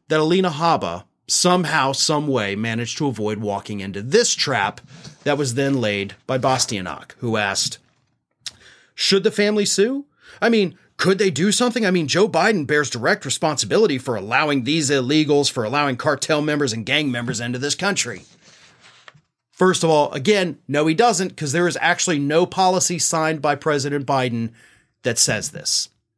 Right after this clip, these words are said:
He has not endorsed a policy, and he has not prevented legislation from moving forward to shut down the border. Republicans are the ones who did that. So technically, it would be the Republicans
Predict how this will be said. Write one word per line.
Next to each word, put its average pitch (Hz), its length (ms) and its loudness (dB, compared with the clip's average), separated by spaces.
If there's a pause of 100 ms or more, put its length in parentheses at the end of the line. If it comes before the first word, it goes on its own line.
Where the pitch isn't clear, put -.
(380)
He 147 160 -2
has 139 160 -2
not 123 160 2
endorsed 160 420 2
a - 40 -2
policy, 190 580 2
and 147 140 -2
he 156 100 0
has 147 140 0
not 147 220 0
prevented 156 480 2
legislation 143 680 2
from 131 160 -4
moving 117 280 -2
forward 143 480 2 (420)
to 135 260 2
shut 147 340 2
down 127 200 0
the 110 80 -2
border. 95 400 -6 (160)
Republicans 123 560 0
are 107 40 -6
the 104 80 -4
ones 98 240 -4
who 104 80 -6
did 92 200 -6
that. - 260 -8
So 107 220 2
technically, 147 540 0
it 120 40 2
would 107 160 -4
be 110 80 -2
the 101 100 -6
Republicans 135 840 0